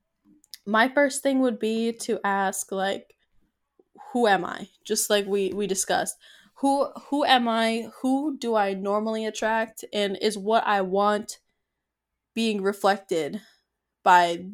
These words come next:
my character at this time? And if it's not, then you can make some changes. Like, maybe I'll start going out more. Well, it's covid time, but, um,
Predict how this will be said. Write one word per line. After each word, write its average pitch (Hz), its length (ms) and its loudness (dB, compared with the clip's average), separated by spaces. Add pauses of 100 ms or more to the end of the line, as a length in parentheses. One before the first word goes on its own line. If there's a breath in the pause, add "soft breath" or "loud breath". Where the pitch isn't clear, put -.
my 180 240 -4
character 170 560 -4
at - 220 -2
this 175 160 -8
time? - 320 -12 (680)
And 226 200 2
if 226 160 -4
it's 277 160 -4
not, 208 480 2 (180)
then 254 220 4
you 320 80 -2
can 349 360 2
make 330 140 2
some 349 160 0
changes. 254 460 0
Like, 180 200 -2 (440)
maybe 208 320 0
I'll 208 140 2
start 214 280 -2
going 226 260 -2
out 269 220 -4
more. 170 300 -8 (440 soft breath)
Well, 208 360 -4 (100)
it's 190 220 -6
covid 180 340 -2
time, 165 360 -4
but, 170 280 2
um, 170 480 2